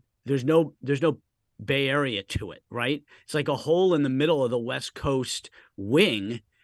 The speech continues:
which is, is hard for me to wrap my, my head around in some regards, but it also makes sense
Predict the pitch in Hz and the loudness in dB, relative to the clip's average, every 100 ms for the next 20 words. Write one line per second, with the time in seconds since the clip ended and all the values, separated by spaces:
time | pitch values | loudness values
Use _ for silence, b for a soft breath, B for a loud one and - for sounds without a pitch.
0 | _ 131 147 147 127 - 131 127 - 160 | _ 4 6 6 2 0 -4 -4 2 2
1 | 147 165 139 131 135 139 123 120 _ _ | 4 2 2 2 0 -2 -6 -6 _ _
2 | - 110 107 139 156 147 147 107 110 - | -8 -4 2 4 6 6 6 2 -2 0
3 | 143 160 170 185 220 214 120 139 131 139 | 2 2 2 2 0 -2 -2 -2 -2 -4
4 | 156 123 120 113 - - 202 120 117 - | -4 -2 -2 -4 -8 -2 -2 -2 -6 -10
5 | - | -16